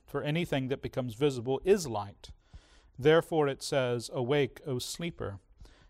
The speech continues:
and arise from the dead, and Christ will shine upon you." Um, just a few comments about that.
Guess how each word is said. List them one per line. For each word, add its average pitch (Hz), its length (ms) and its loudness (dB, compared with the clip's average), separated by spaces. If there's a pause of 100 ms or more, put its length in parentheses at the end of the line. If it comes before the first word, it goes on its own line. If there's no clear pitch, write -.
(100)
and 127 100 -2
arise 135 460 4
from 127 140 -10
the 120 80 -4
dead, 120 360 0
and 110 140 -8
Christ - 720 -4
will 123 120 -12
shine 123 480 -2
upon 120 380 -6
you." 101 200 -10 (880)
Um, 147 380 4
just - 220 -6
a 175 40 0
few 180 200 -6
comments 156 460 0
about 156 300 2
that. 151 240 -2